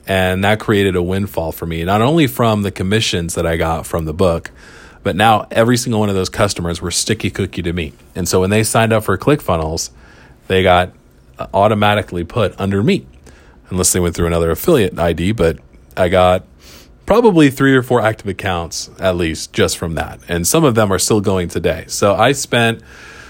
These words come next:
a total in books, um, of around three or four hundred dollars. I forget the exact amount, but,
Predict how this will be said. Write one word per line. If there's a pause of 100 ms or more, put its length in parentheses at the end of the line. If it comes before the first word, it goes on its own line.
(340)
a
total (160)
in
books, (640)
um, (380)
of
around
three
or
four
hundred
dollars.
I (180)
forget
the
exact
amount,
but,